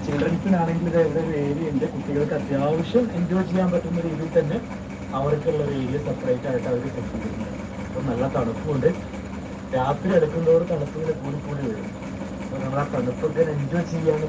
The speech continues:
ഗൈസ്, ഹെയർ ട്രാൻസ്പ്ലാന്റ് കഴിഞ്ഞിട്ട് എത്രത്തോളം റിസൾട്ട് ഉണ്ടെന്നുള്ളത് ഒരുപാട് പേര് ചോദിച്ചിട്ടുണ്ടായിരുന്നു. ഇതാണ് നമ്മുടെ ഒരു ആഫ്റ്റർ ഒരു ഫൈവ് മന്ത്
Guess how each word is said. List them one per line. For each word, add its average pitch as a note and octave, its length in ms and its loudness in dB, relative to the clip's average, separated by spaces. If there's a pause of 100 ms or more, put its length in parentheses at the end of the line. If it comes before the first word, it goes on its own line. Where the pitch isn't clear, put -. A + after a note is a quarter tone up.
ഗൈസ്, F3+ 240 2 (180)
ഹെയർ E3 300 6
ട്രാൻസ്പ്ലാന്റ് F#3 640 2
കഴിഞ്ഞിട്ട് D#3 340 4
എത്രത്തോളം - 520 2
റിസൾട്ട് - 340 -2
ഉണ്ടെന്നുള്ളത് D3 420 -2
ഒരുപാട് D3 400 2
പേര് C#3 200 0
ചോദിച്ചിട്ടുണ്ടായിരുന്നു. A#2 600 -4 (440)
ഇതാണ് D#3 360 4
നമ്മുടെ C#3 280 4
ഒരു D3 120 0 (760)
ആഫ്റ്റർ - 420 0
ഒരു C3+ 120 0 (300)
ഫൈവ് C#3+ 320 2
മന്ത് C3 300 2